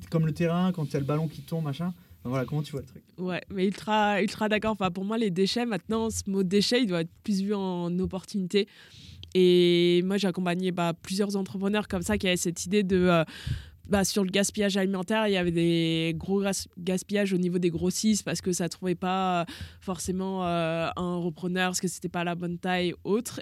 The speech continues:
Speaker 2: Et ben, en fait, ils ont lancé un business où, du coup, ils mettent en lien, euh, sur ces produits-là. Il y a eu aussi sur le plus des produits industriels et ça marche du tonnerre parce que, bah, t'as des produits moins chers qui sont de super, quand même, qualité. Et, euh, et voilà, ça génère un business. Donc, je pense que c'est vraiment ce sur quoi il faut tendre.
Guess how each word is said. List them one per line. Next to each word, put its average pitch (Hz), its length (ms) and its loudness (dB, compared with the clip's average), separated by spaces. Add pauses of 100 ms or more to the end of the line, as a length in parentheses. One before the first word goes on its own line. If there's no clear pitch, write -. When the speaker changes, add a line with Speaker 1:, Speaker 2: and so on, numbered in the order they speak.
Speaker 2:
Et 180 60 4
ben, 165 80 -2
en 160 60 -4
fait, 190 220 -6
ils 185 60 0
ont 170 160 -2
lancé 175 160 -4
un 185 80 -2
business 185 420 -4
où, 180 100 -4
du 165 100 -8
coup, 208 120 -4
ils 185 100 -2
mettent 185 220 -4
en 180 80 -4
lien, 185 380 -2
euh, 160 400 -2
sur 165 160 -8
ces 175 140 -4
produits-là. 180 500 -2
Il 196 60 -2
y 170 40 0
a 160 40 0
eu 160 100 0
aussi 160 220 -6
sur 170 160 -8
le 175 80 -6
plus 180 240 -8
des 175 100 0
produits 175 280 -4
industriels 165 500 -2
et - 40 -4
ça 175 120 -6
marche 156 220 -6
du 156 100 -10
tonnerre 190 300 0
parce 170 180 -8
que, 175 80 -8
bah, 160 160 -2 (480)
t'as 196 180 4
des 185 160 4
produits 185 260 -2
moins 180 200 0
chers 208 320 0
qui 180 100 -14
sont 180 140 -2
de 170 100 -2
super, 180 400 -4
quand 180 100 -2
même, 165 140 -2
qualité. 180 500 2 (460)
Et, 190 260 6
euh, 160 380 2
et 160 80 0
voilà, 156 240 -2
ça 170 200 -4
génère 165 280 -2
un 170 100 0
business. 175 320 0
Donc, 175 140 -4
je - 60 -14
pense 214 180 -4
que 196 100 -4
c'est 170 160 0
vraiment 175 440 -2 (120)
ce - 300 -6
sur 185 220 -4
quoi 196 120 0
il 180 60 4
faut 170 140 -2
tendre. 208 320 0